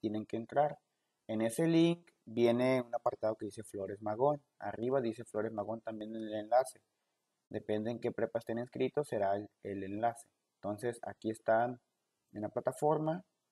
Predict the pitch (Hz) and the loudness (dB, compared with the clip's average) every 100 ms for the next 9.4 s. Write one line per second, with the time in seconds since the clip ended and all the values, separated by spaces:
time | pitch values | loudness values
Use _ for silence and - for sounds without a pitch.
0 | _ 107 113 117 113 117 120 127 120 123 | _ -6 -4 -4 0 2 4 4 2 0
1 | - 127 151 156 165 226 _ _ _ _ | -8 -2 0 0 -4 -8 _ _ _ _
2 | _ _ _ _ - - 127 127 143 214 | _ _ _ _ 0 0 2 -2 -2 -2
3 | _ _ _ _ _ _ _ _ _ _ | _ _ _ _ _ _ _ _ _ _
4 | _ _ _ _ _ _ _ _ _ 127 | _ _ _ _ _ _ _ _ _ -4
5 | 120 113 135 139 139 - 123 123 123 120 | -2 2 4 4 4 0 2 4 2 0
6 | 131 127 - 123 120 120 - 160 147 110 | -4 -6 -4 -2 -2 -4 -2 -2 -2 -8
7 | - _ _ _ _ _ 120 139 151 151 | -14 _ _ _ _ _ 2 2 -4 -2
8 | 120 113 127 135 143 - _ 113 110 117 | 0 4 4 2 -2 -6 _ -6 -4 -4
9 | - 165 160 - | -2 -2 -2 -12